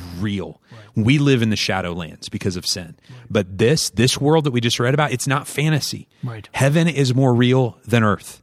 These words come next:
Speaker 2: That's right.
Speaker 1: A-, and that's what we have a picture of. So allow that to give you unshakable hope. Number two, unwavering holiness.
Speaker 2: Amen.
Speaker 1: We see all throughout the, uh, the book of Revelation, right?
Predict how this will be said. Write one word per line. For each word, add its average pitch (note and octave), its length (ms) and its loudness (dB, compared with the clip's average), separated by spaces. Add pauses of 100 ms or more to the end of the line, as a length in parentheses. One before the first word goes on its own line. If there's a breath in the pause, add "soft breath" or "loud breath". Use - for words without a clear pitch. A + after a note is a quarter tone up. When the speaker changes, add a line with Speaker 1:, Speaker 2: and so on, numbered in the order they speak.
Speaker 2:
That's C3+ 200 -8
right. D3+ 200 -6
Speaker 1:
A-, - 60 -2 (160)
and G2+ 220 0
that's B2 300 -2
what C3 160 2
we A#2+ 120 0
have G#2+ 180 -4
a G#2 60 -8
picture G2 440 -10
of. F2+ 220 -12
So G2+ 280 0 (200 loud breath)
allow G#2+ 340 2
that A2 520 0
to C3 80 -2
give A2 200 -2
you G#2+ 160 -4
unshakable A#2+ 1080 -4
hope. F#2 320 -8 (220 loud breath)
Number D3+ 240 4
two, D#3 320 2
unwavering B2+ 720 0
holiness. G2 680 -6
Speaker 2:
Amen. B2 640 -8
Speaker 1:
We A#2+ 120 4
see A#2+ 220 0
all C3 300 2
throughout D3+ 360 0
the, G#2+ 240 -12
uh, A2 220 -6
the A#2 120 -4
book B2 180 0
of B2 80 -2
Revelation, B2 480 0
right? A2+ 240 -4